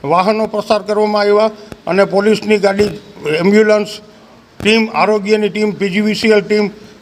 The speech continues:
અને જે પેશન્ટો ઇન્જર્ડ થયેલા હતા એમને ટ્રીટમેન્ટ માટે તાત્કાલિક સામૂહિક આરોગ્ય કેન્દ્ર ખાતે, બગસરા ખાતે ડૉક્ટરની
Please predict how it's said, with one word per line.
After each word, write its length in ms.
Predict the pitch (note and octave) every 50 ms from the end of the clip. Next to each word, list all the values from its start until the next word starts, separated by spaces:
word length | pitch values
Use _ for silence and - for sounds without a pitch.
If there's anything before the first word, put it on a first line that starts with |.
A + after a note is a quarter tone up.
| -
અને 260 | E3 F3+ A3 A#3 A3+ G#3+ G#3+ - - - - - - - - B2+
જે 160 | C3 F#3+ A3+
પેશન્ટો 560 | A3 G#3+ G#3+ G3+ G3+ - A#3 A3+ A3 A#3 A#3
ઇન્જર્ડ 340 | F#3+ F3 F#3 F3 F#3+ A#3 -
થયેલા 480 | - - G3 A3 A3+ A3+ A3 G#3+ G3+ G3
હતા 280 | G3 G3 G3 D3+ B2 - - - - - - _ -
એમને 340 | F3+ G3+ A3 A3+ A3+ A3+ A3+
ટ્રીટમેન્ટ 500 | A3+ A3+ G3+ A3 A3 A3+ A#3 A#3 G#3+ G3+
માટે 260 | A3 A3 G#3+ A3 G#3
તાત્કાલિક 540 | - - F#3 G3 - - - A#3 A3+ A3+ A3+ - - - - - - - - -
સામૂહિક 460 | - C#3+ E3 F3+ A3+ A#3+ A#3 A3 A#3 G3+
આરોગ્ય 380 | F3+ F#3+ G#3+ G#3+ G3 A3 A3
કેન્દ્ર 340 | G#3 G#3 A3 A3+ G#3+ A3+ A3
ખાતે, 360 | E3 G3 A3 A3 A#3+ G#3 F3
બગસરા 460 | - D3 E3 F#3 G#3+ G3 - A3 G#3+
ખાતે 340 | F#3+ F3+ G3+ G3 G#3+ G#3+ G#3 A#3+ G#3+ F3+
ડૉક્ટરની 760 | E3 F3+ - - - G#3+ G#3 G#3 A3+ G3+ G#3 G#3+ G#3 G#3 A3+